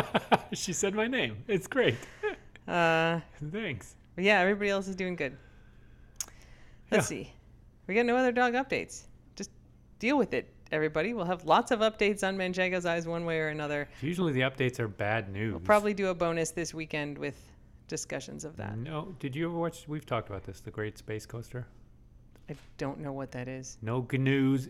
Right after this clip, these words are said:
Speaker 1: is good gnus. And it was being, news being read by a gnu. By a gnu. <laughs> Anyway, that was a long time ago. It was in the eighties. You weren't even born. <laughs> Anyway, no gnus, no updates usually means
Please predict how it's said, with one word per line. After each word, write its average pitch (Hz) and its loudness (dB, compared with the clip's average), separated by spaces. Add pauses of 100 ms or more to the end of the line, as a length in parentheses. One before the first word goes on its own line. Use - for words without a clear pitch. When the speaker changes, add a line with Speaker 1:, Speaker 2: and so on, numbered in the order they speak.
Speaker 1:
is 120 -4
good 123 4
gnus. 98 -4 (140)
And 113 -6
it 101 -4
was 95 -6
being, 95 -8 (100)
news 113 -4
being 98 -6
read 98 -4
by 92 -6 (920)
a 98 -8
gnu. 90 -8 (300)
By 117 2
a 113 2
gnu. 120 4
<laughs> - -8 (1160)
Anyway, 117 2
that 123 -6
was 113 -6
a 110 -4
long 95 -6
time 87 -10
ago. 87 -10 (440)
It 143 -8
was 143 -6
in 123 0
the 110 -4
eighties. 92 -6 (720)
You 156 -14
weren't 127 -8
even 95 -8
born. 92 -6 (180)
<laughs> - -20
Anyway, 143 2
no 139 4
gnus, 151 0
no 160 2
updates 170 0
usually 170 0
means 147 -6